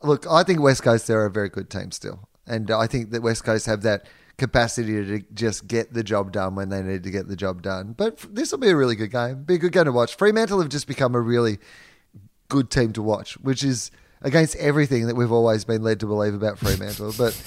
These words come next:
Speaker 1: I reckon this will be a super entertaining game. Um, uh,
Speaker 2: I think that's a very strong <laughs> statement. I don't think if it goes against everything we've been taught about Fremantle. Just you and I.
Speaker 1: Well, yeah,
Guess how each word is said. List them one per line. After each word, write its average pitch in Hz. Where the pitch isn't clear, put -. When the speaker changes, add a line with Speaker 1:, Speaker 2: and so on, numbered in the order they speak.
Speaker 1:
I 135
reckon 147
this 127
will 131
be 117
a 117
super 127
entertaining 110
game. 107
Um, 117
uh, 120
Speaker 2:
I 226
think 262
that's 196
a 131
very 110
strong -
<laughs> -
statement. -
I 226
don't 196
think 160
if 123
it 117
goes 117
against 107
everything 110
we've 87
been 90
taught 90
about -
Fremantle. -
Just 147
you 151
and 131
I. 107
Speaker 1:
Well, 247
yeah, 190